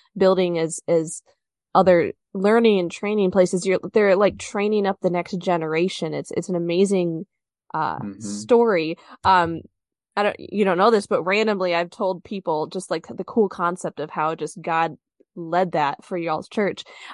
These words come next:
Speaker 1: Um, random topic. Did you know that
Speaker 2: Yeah.
Speaker 1: our dads went to seminary together at Trinity? And, um,
Speaker 2: Really?
Speaker 1: my,
Speaker 2: I don't
Speaker 1: yeah,
Speaker 2: think I
Speaker 1: and
Speaker 2: knew that.
Speaker 1: my mom was, um, one of the secretaries, and your dad would come and drop off the mail to her.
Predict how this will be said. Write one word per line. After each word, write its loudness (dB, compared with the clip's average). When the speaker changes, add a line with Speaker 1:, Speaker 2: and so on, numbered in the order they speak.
Speaker 1:
Um, 4
random 2
topic. 2
Did -4
you -4
know 0
that 2
Speaker 2:
Yeah. -4
Speaker 1:
our 2
dads -2
went -12
to -6
seminary -4
together -4
at -8
Trinity? -12
And, 0
um, 0
Speaker 2:
Really? 4
Speaker 1:
my, 6
Speaker 2:
I 2
don't 2
Speaker 1:
yeah, 8
Speaker 2:
think 2
I 6
Speaker 1:
and 4
Speaker 2:
knew 0
that. 0
Speaker 1:
my 2
mom 2
was, -2
um, -4
one -4
of -6
the -8
secretaries, -4
and -6
your -6
dad 0
would -8
come -10
and -8
drop -2
off -6
the -8
mail -6
to -18
her. -10